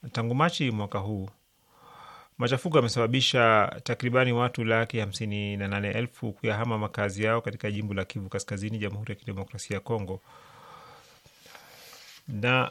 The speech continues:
katibu mkuu wa Umoja wa Mataifa Antonio Guterres siku ya Ijumaa alionya kuhusu janga la njaa ambalo halijawahi kushuhudiwa duniani,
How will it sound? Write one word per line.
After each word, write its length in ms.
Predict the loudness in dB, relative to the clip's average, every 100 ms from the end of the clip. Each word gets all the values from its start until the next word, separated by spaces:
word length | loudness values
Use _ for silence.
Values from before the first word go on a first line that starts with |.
| -4
katibu 360 | -4 -2 0 0
mkuu 240 | 0 0
wa 60 | 0
Umoja 260 | 2 0 0
wa 40 |
Mataifa 360 | -2 -4 -4 -4
Antonio 280 | -4 -4
Guterres 440 | -4 -2 0 2 0
siku 640 | -2 -4 -6 -10 -6 -2 0
ya 100 | 0
Ijumaa 400 | -2 -2 -2 -2
alionya 520 | -2 0 0 0 -2
kuhusu 540 | -2 -2 -2 -4 -4
janga 440 | 0 0 0 0 0
la 160 | 0
njaa 240 | -2 -2 -2
ambalo 280 | 0 0 -2
halijawahi 600 | -2 -2 0 0 -2 -4
kushuhudiwa 840 | -8 -8 -8 -6 -6 -4 -4 -4
duniani, 680 | -4 -4 -2 -2 -2 -4 -8